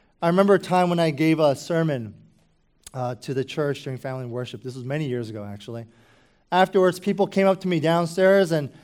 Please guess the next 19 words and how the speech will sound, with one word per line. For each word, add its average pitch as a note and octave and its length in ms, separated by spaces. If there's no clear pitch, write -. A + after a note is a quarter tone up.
I E3 60
was E3 80
with F3 100
my E3+ 100
dad D#3 280
at E3 100
that E3 140
time. E3 440
<coughs> - 220
And D#3 80
they E3+ 80
said, G3 160
"Pastor G#3+ 280
David, G3+ 480
thank A3 260
you C4 160
for A#3+ 380
the F#3 100
sermon. F#3 640